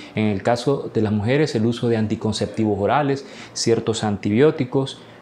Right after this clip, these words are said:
medicamento-, algunos medicamentos para bajar la presión, medicamentos para tratar hongos, esteroides, dentro de,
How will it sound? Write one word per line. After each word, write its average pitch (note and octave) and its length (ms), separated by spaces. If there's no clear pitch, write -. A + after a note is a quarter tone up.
medicamento-, A2 600
algunos A#2 300
medicamentos A2 640
para G#2 240
bajar G2 280
la G2 160
presión, D#3 520
medicamentos A2+ 640
para G#2+ 240
tratar F#2+ 460
hongos, D3+ 560
esteroides, C3+ 960
dentro A#2+ 440
de, G#2 180